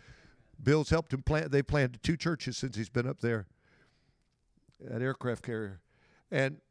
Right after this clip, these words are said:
and they're having people get saved. They started Easter Sunday, and they just had a handful.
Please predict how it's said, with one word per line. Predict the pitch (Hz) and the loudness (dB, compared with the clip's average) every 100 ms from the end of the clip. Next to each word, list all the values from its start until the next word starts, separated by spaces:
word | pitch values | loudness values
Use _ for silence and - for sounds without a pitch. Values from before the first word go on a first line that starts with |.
| _ _ _ _ _ _ - _ _ _ - | _ _ _ _ _ _ -20 _ _ _ -4
and | 127 | 0
they're | 156 185 | 4 6
having | 160 175 170 160 | 6 4 2 0
people | 151 180 185 | -2 -2 -2
get | 135 165 | -4 -4
saved. | - 175 160 180 180 147 - - _ _ _ _ _ _ _ _ - | 0 0 2 0 -4 -8 -10 -10 _ _ _ _ _ _ _ _ -2
They | 143 | 0
started | - - 190 202 196 180 - _ _ _ _ _ _ _ _ _ _ _ | 0 2 4 4 2 -2 -10 _ _ _ _ _ _ _ _ _ _ _
Easter | - 202 180 - 170 | -2 0 -2 -4 -4
Sunday, | - 175 165 123 123 117 - _ _ _ _ _ _ _ _ _ _ _ _ _ - | -2 -2 -2 -6 -10 -12 -18 _ _ _ _ _ _ _ _ _ _ _ _ _ 0
and | 147 151 151 175 _ _ _ _ _ _ _ _ _ | 2 4 0 -6 _ _ _ _ _ _ _ _ _
they | 135 | 0
just | 135 180 151 | 2 2 2
had | 160 | 2
a | 139 | 2
handful. | 170 170 143 156 151 135 | 2 0 0 -2 -2 -4